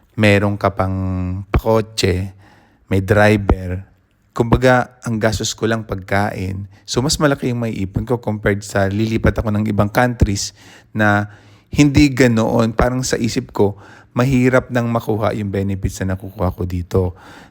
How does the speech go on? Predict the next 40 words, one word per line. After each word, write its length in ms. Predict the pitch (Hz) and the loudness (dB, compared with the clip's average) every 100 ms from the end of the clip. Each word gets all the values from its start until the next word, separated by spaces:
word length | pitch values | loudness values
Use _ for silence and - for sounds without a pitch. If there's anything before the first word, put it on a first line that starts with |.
| - | 0
May 160 | 104 101 | 2 2
ticket 320 | 110 98 101 107 | 2 0 -2 -2
ako 160 | - | -2
pa 160 | - - | 0 2
uwi 160 | 98 | 2
ng 160 | 98 95 | 2 2
Pilipinas 640 | 98 95 98 135 120 113 | 0 0 0 2 2 0
na 80 | 107 | -2
libre 320 | 95 92 95 | -2 -2 -2
ng 160 | 95 90 | -2 -4
kumpanya 560 | 107 107 120 113 107 107 | -6 0 0 2 0 -2
twice 320 | 92 92 - 120 | -2 -2 0 2
a 20 | |
year. 460 | 113 101 90 92 95 - _ _ _ _ _ | 4 4 2 -2 -12 -20 _ _ _ _ _
With 320 | 127 117 104 | 2 2 0
pay 160 | 107 101 | -2 0
pa 160 | 104 | -2
yon. 320 | 104 117 101 | 0 -2 -2
So, 480 | 104 120 120 - - _ | 0 2 2 2 -10 _
kung 160 | 131 127 | -2 0
nasa 240 | 123 - 117 113 | 0 0 0 0
U 80 | |
S 160 | 107 117 | 0 -2
ba 320 | - 107 101 | 0 2 2
ako, 160 | 113 120 | 2 0
ang 80 | 110 | 0
tanong 240 | 104 104 | -2 -2
ko 80 | 110 | -4
sa 160 | 107 | -6
sarili 400 | 104 104 104 98 | -2 -2 -2 -4
ko, 320 | 95 107 104 - | -2 -2 -2 -2
or 240 | 107 98 | -2 0
nasa 240 | 95 98 | -2 -4
Canada, 560 | - 95 95 95 98 95 - - - - - | -2 -2 0 0 -2 -4 -8 -20 -20 -14 0
may 160 | 120 120 | 2 4
employer 480 | 120 110 113 110 110 | 0 0 4 4 4
bang 160 | 110 107 | 2 2
magbibigay 640 | 104 104 98 92 98 98 | 2 0 0 0 0 0
sa 160 | - 92 | 0 -2
akin 160 | 95 | -2